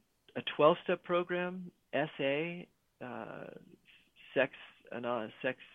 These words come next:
Sexaholics Anonymous, uh, or S L A, Sex and Love Addicts Anonymous. Um, those twelve-step groups will help people meet others who struggle in similar ways. And then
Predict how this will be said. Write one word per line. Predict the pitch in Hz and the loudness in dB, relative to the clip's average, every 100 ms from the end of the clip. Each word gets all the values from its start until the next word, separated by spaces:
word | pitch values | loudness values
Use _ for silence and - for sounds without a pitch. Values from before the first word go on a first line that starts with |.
| - - | -20 -8
Sexaholics | 127 - 120 123 127 - | -8 -8 -4 0 0 -2
Anonymous, | 127 123 127 131 131 - - - - _ | -2 0 0 -2 -8 -14 -20 -20 -20 _
uh, | 113 113 | -4 -2
or | - 127 120 | 0 2 2
S | 143 - | 2 4
L | 131 131 | 4 4
A, | 131 131 - | 2 -2 -6
Sex | 139 135 - | -4 -4 -6
and | 127 117 120 | -12 -10 0
Love | 123 127 127 - - - | 2 2 0 -12 -14 -8
Addicts | 120 123 127 - - | -4 -2 -4 -8 -12
Anonymous. | 123 120 120 131 131 _ _ - - _ _ - | -4 -2 -2 -6 -12 _ _ -20 -20 _ _ -6
Um, | 120 110 104 110 110 _ _ _ _ _ _ _ _ _ 139 | -2 -2 -4 -8 -16 _ _ _ _ _ _ _ _ _ 0
those | 135 135 - | 0 0 -4
twelve-step | - 139 139 - 143 | 4 4 4 0 0
groups | - 147 151 - - - - _ _ _ _ _ | 0 -4 -4 -4 -18 -20 -20 _ _ _ _ _
will | 127 131 117 | -4 -2 0
help | 139 - | -2 -2
people | 151 135 131 127 123 123 - _ _ _ - | -4 -4 0 0 0 -4 -12 _ _ _ -10
meet | 135 156 - | -2 -2 4
others | 139 151 127 156 - - _ _ _ _ | 4 4 2 0 -6 -20 _ _ _ _
who | - 143 | -6 -6
struggle | - 151 147 139 | 4 4 4 0
in | 123 120 | -2 -4
similar | - 151 139 123 | -4 -2 -2 0
ways. | 123 123 120 131 - _ _ _ _ 135 | 0 2 0 -2 -12 _ _ _ _ -6
And | 131 | -2
then | 135 | -2